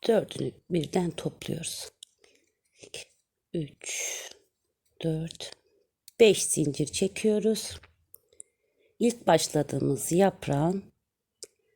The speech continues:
tepesine kaydırma yöntemiyle sabitliyoruz.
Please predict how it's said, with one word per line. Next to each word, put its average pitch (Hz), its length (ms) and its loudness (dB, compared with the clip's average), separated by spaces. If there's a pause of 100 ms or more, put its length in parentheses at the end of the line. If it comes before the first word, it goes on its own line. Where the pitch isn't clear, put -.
(720)
tepesine 160 880 0 (380)
kaydırma 165 540 4
yöntemiyle 156 920 2 (600)
sabitliyoruz. - 1080 -2